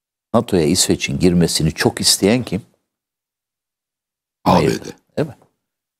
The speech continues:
Speaker 1: Peki bu A B D ne yapıyor? Kaç ay önce söyleyip duruyoruz.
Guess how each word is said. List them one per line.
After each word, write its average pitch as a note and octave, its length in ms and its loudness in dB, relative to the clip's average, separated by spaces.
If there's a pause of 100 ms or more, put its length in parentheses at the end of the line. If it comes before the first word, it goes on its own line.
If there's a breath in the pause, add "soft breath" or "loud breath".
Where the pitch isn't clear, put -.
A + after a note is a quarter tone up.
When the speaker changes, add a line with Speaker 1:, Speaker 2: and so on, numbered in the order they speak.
(100)
Speaker 1:
Peki G#2 200 0
bu B2 140 6
A F#2+ 120 2
B F#2 120 2
D F#2+ 100 2
ne G2+ 40 2
yapıyor? G2 360 -2 (1900)
Kaç F#2 240 0
ay D#2+ 60 2
önce D2+ 260 -2
söyleyip C#2 480 -2
duruyoruz. D3 460 2